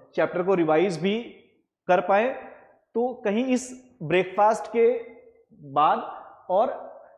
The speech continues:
जो lunch रहता है उसके पहले के बीच में ये timing lie कर जाए तो सही रहेगा।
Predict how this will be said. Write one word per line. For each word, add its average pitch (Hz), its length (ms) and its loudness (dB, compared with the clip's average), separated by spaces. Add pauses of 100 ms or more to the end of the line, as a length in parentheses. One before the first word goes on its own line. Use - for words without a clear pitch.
(500)
जो 156 100 -4
lunch 220 320 -2
रहता 190 260 2
है 208 100 4
उसके 214 280 0
पहले 180 380 2 (680)
के 190 100 0
बीच 147 280 -4
में 202 120 -6
ये 185 220 2
timing 170 400 -2 (140)
lie 151 280 2
कर 190 180 0
जाए 190 200 0
तो 269 100 -4
सही 202 240 2
रहेगा। 123 400 0